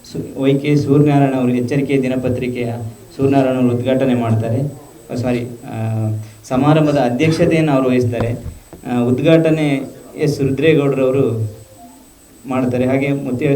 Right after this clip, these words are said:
ಮುಖ್ಯ ಅತಿಥಿಗಳೆಲ್ಲ ನಾನು ಇನ್ವಿಟೇಷನ್ ಕೊಟ್ಟಿದ್ದೀನಿ ಸರ್, ಅದರಲ್ಲಿ ಇದ್ದವರೆಲ್ಲ ಇರ್ತಾರೆ. ಇದರಲ್ಲಿ ವಿಶೇಷ ಅಂತ ಹೇಳಿದ್ರೆ ಶ್ರೀನಾಥ್ ಅವರು, ಆ, ಈ ಕಾರ್ಯಕ್ರಮ ಫುಲ್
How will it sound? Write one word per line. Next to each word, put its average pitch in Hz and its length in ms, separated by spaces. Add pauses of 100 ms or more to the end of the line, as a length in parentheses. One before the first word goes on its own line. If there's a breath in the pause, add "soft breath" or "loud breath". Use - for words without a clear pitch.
(100)
ಮುಖ್ಯ 127 220
ಅತಿಥಿಗಳೆಲ್ಲ 135 560
ನಾನು 123 320
ಇನ್ವಿಟೇಷನ್ 127 580
ಕೊಟ್ಟಿದ್ದೀನಿ 113 420
ಸರ್, 110 140
ಅದರಲ್ಲಿ 113 340
ಇದ್ದವರೆಲ್ಲ 113 340
ಇರ್ತಾರೆ. 110 720 (1120 loud breath)
ಇದರಲ್ಲಿ 143 380
ವಿಶೇಷ 160 320
ಅಂತ 156 220
ಹೇಳಿದ್ರೆ 156 320
ಶ್ರೀನಾಥ್ 147 440
ಅವರು, 151 420
ಆ, 139 140
ಈ 135 160
ಕಾರ್ಯಕ್ರಮ 135 460 (140)
ಫುಲ್ 151 380